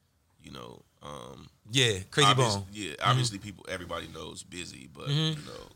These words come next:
Speaker 1: Crazy is the one behind that sound. I think, um,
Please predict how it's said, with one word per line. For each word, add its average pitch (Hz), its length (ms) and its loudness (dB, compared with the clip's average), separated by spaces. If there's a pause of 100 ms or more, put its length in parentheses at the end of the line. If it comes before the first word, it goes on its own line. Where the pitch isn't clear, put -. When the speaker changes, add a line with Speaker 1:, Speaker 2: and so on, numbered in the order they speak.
(160)
Speaker 1:
Crazy 85 420 -6
is 78 160 -10
the 76 80 -10
one 76 240 -10
behind 69 280 -12
that - 120 -14
sound. 78 340 -10
I 80 60 -14
think, 78 260 -16 (520)
um, 69 420 -14